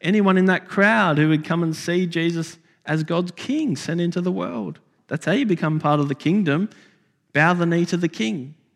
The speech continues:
And Jesus says, John, who's stumbling and who doesn't quite understand what's going on and who's got doubts, that you'll be more significant and more important, greater,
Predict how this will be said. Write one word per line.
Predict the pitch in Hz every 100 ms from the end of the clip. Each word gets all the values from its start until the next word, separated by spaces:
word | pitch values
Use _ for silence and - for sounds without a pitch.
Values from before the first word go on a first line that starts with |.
| _ _ _ _ _ _ _ _ _ _ _
And | 147
Jesus | 160 226 214 190
says, | 196 170 143
John, | - 208 240 196
who's | 175 151
stumbling | - - 202 220 202 185 175
and | 165
who | 156 156 156
doesn't | 190 190 165
quite | - 165 135
understand | 170 170 151 - 175 180
what's | 165 160
going | - 160 160
on | 180 202
and | 170
who's | 151 147
got | 156 110 -
doubts, | 180 202 165 135 156 - - - - _ - - -
that | - -
you'll | 226 262
be | 226
more | 196 214 240 240
significant | 226 180 170 190 247 190 175 139 127
and | 139 151 151 -
more | - 180 240 240
important, | 165 156 226 226 170 135
greater, | 143 202 294 214 120 117